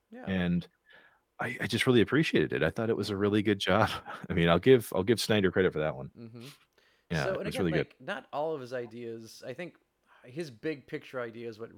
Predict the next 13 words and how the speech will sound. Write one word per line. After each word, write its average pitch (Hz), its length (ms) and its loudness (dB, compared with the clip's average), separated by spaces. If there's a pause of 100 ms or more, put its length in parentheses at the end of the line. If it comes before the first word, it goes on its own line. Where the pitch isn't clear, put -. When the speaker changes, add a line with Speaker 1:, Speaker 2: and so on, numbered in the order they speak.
Speaker 1:
ruins 117 360 -12
everything, 104 640 -16
but, 110 260 -14 (200)
um, 92 340 0
Speaker 2:
Oh. 117 460 -6
Speaker 1:
yeah, - 260 -16 (240)
that's 127 260 -12
what, 131 80 -12
that's 120 200 -12
what - 100 -12
kills 117 300 -12
it, 113 120 -18 (100)
but 131 220 -8